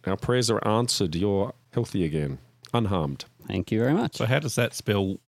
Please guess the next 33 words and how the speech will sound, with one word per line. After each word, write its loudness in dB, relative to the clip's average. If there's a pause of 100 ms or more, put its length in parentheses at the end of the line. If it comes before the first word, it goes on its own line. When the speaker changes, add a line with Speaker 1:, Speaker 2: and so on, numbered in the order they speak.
(140)
Speaker 3:
does -2
that -2
heal, 0
like, -4
a 2
level, 0
or -4
is -10
it? -6 (120)
Speaker 1:
So 4
the 6
way 6
this 4
spell 4
works 4
is 2 (280)
I 2
can 0
only 4
do 4
it 4
on 4
a, 0 (200)
on 2
someone 2
once 2
per 0
day, 2 (280)
and 4
it 0
moves 2
them 2
up 0